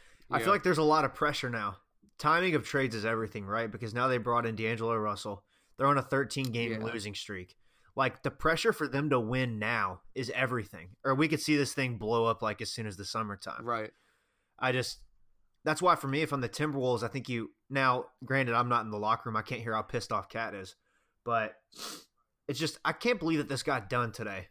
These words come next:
Speaker 1: I really thought this was gonna be something that dragged into the summertime.
Speaker 2: What?
Speaker 1: Especially for Golden State to only get one
Speaker 2: <laughs>
Speaker 1: first-round pick. I mean, that's like,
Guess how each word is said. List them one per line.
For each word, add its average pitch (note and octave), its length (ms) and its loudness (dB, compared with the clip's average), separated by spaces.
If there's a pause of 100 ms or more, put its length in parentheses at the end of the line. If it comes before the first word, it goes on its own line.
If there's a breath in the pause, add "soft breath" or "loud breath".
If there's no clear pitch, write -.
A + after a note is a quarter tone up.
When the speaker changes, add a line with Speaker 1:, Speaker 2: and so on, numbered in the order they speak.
Speaker 1:
I C3 80 2
really C#3 220 6
thought C3 160 6
this A#2 120 -6
was A2 100 -6
gonna A#2+ 120 -2
be A2+ 80 -4
something A#2 260 -4
that G#2+ 100 -6
dragged A2 320 -2
into G#2+ 160 -8
the F#2+ 60 -12
summertime. F#3+ 360 -2
Speaker 2:
What? D#4 540 10
Speaker 1:
Especially C4 280 4
for A3 80 0
Golden D3 260 4
State C#3 260 2
to C3 60 -2
only C3 140 2
get A#2+ 200 2
one B2+ 160 6
Speaker 2:
<laughs> - 40 -14
Speaker 1:
first-round A#2+ 460 0
pick. G#2+ 320 -4 (460 soft breath)
I B2+ 60 -6
mean, B2 160 0
that's E3+ 220 2
like, D3+ 280 2